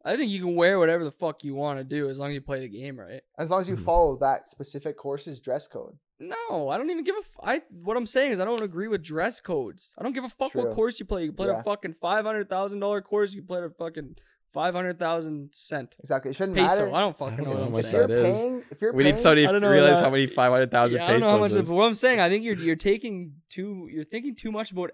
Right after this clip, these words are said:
Speaker 1: every s-,
Speaker 2: Yeah.
Speaker 1: different course. Like, you're trying to justify your action by the course you're at. And I'm saying, who gives a fuck what course you play at? As long as you play golf by the rules that are set of golf,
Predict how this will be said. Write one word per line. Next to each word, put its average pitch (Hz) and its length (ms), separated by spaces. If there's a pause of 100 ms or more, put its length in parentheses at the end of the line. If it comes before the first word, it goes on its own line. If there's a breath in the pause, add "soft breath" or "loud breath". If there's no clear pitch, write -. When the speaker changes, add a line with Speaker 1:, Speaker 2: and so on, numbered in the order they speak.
Speaker 1:
every 175 240
s-, 156 180
Speaker 2:
Yeah. - 120
Speaker 1:
different 170 320
course. 156 440
Like, 139 80
you're 139 100
trying 175 180
to 180 60
justify 160 520
your 147 160
action 151 320
by 139 100
the 131 80
course - 400
you're 131 120
at. 104 120
And 101 100
I'm 156 200
saying, 139 420 (300)
who 165 80
gives 170 180
a 160 40
fuck 147 240
what 135 100
course 139 240
you - 60
play 139 140
at? 135 60
As 135 100
long 156 140
as 156 80
you 147 60
play 151 300
golf 143 400
by 143 180
the 143 120
rules 139 480
that 131 120
are 131 100
set - 380
of 135 180
golf, 139 380